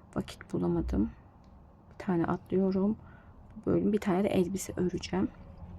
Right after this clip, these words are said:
Onun da bir kısmını yaptım. Şu ipten yapıyorum onu biraz.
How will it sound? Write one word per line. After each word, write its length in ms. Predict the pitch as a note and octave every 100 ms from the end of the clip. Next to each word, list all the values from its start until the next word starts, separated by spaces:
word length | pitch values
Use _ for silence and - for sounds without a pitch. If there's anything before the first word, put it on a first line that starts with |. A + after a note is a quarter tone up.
| - - - - - - -
Onun 200 | E3+ D#3+
da 80 | F3
bir 40 |
kısmını 420 | E3+ - - F3+
yaptım. 420 | F3+ E3 - - F#3+ - - - - - - - - - - -
Şu 220 | - -
ipten 540 | - - - - D#3 - -
yapıyorum 540 | - E3 - E3 D#3+ D#3+
onu 80 | D#3+
biraz. 720 | D#3+ E3 F#3 - E3+ - -